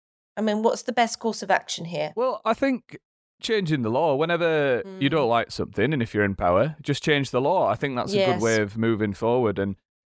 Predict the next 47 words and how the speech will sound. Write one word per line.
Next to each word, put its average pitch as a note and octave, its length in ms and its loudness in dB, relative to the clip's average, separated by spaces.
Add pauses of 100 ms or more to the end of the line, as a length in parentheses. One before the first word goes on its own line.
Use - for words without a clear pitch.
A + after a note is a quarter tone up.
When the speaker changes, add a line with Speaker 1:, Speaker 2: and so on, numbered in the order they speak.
(360)
Speaker 2:
obviously, B2 600 0 (200)
we C#3+ 180 0
have C3 140 2
a A2+ 60 0
mandate G2+ 440 0
by A#2 120 2
the G#2 80 -2
British G2 320 -6
people F#2 280 -2
who've C3+ 140 -2
said, F#2+ 200 0
you G2+ 120 2
know, F#2+ 240 0 (140)
"We've A2 180 2
elected G2 520 0 (260)
this F#2+ 160 -2
person, A#2 580 2
we've G#2 160 4
elected G2+ 380 2
you, C3+ 240 2
the G#2+ 80 -2
Conservative G2+ 520 0
government, A#2+ 380 -2
to F#2+ 280 -2 (440)
deliver B2 260 2
a G#2 60 4
manifesto," G2 540 0
and C#3+ 80 0
that's C3 140 -4
exactly A#2+ 300 0
what C3 140 0
we'll C3 140 2
do. D3+ 340 2
And A2 120 0
we'll A#2+ 100 4
send C3+ 200 0
everyone A2+ 280 2
back G2+ 180 0
to A#2 100 -4
Rwanda, A#2 480 2
as G#2 160 2
we G#2 120 -2
said G#2 320 0
definitely G2+ 420 0
in G2 120 2
the G2+ 60 0
manifesto. G#2+ 640 0